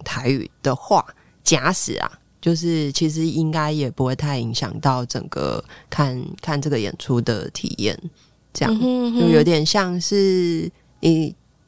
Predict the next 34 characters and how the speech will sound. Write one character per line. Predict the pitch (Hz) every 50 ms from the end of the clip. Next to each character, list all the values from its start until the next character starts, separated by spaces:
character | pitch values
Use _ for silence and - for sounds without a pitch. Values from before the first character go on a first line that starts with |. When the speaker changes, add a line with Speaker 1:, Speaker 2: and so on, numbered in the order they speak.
| _ _ _
Speaker 1:
你 | - 147 131 127
听 | - - 180 170 165
到 | 175 175 165 160
别 | 156 - - 123 113 117
人 | 113 117 123 120
在 | - 135
用 | 135 135 127
台 | 131 - 123 117
语 | 113 - -
交 | - 117 110 117 120
谈 | - - - - - _ - - - - - - - -
的 | - 113 113
那 | 110 131 135
个 | 131 - -
状 | - - - - - 170 -
态， | - - - - - _
这 | - 214
样。 | 214 208
Speaker 2:
OK， | 208 - - 220 196 190 180 175
Speaker 1:
嗯。 | 180
Speaker 2:
就 | 180 226 240
是 | 233 254
其 | 254 - - 220 214
实 |
它 | 214 208 208 214
是 | 220 233 226
不 | - - 185
会 | - 233 220 214
去 | - - 220
影 | - - 180 180 175
响 | - - 175 170 165
到 | - 202 190 180
你 | 175 170 160 - - -
听 | - 208 185 185 190 190